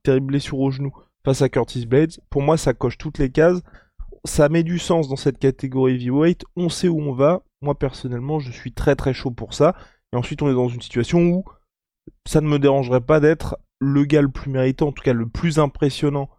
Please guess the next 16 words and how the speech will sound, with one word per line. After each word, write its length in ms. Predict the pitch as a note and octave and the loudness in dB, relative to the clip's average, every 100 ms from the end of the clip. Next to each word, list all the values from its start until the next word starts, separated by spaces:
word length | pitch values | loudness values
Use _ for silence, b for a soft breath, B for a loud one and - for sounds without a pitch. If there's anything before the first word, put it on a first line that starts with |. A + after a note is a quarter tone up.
| _ _ _ - | _ _ _ -14
du 180 | B2 D3 | -8 -6
combat, 540 | C#3+ C#3+ C#3+ C#3+ B2+ - _ - | -4 2 4 4 0 -12 _ -2
Curtis 380 | C#3+ - C#3 | -2 -2 -8
Blades 420 | C3 C#3+ C3 A#2+ - _ _ | 0 2 2 -2 -18 _ _
contre, 440 | - C3+ - D#2+ - | -10 -10 -10 -14 -8
euh, 80 | G2 | -6
Cyril 440 | G2+ - C#3 C3 B2 | -6 0 2 2 2
Gane, 400 | C3 C3+ A2+ - _ | 2 2 -2 -12 _
Thomas 240 | D3+ C#3+ | 2 2
Spinal 420 | C3 - C3+ B2+ | 0 -6 -6 -4
contre 260 | A#2 B2+ B2+ | -6 -10 -8
Pavlovich, 420 | B2+ A2+ A#2+ D3+ | -6 -4 -4 -6
soit 340 | - - F3 D#3 | -6 2 4 4
le 60 | |
title 260 | D3+ C#3 C3 | 2 0 -2
shot, 300 | - D3 | 2 0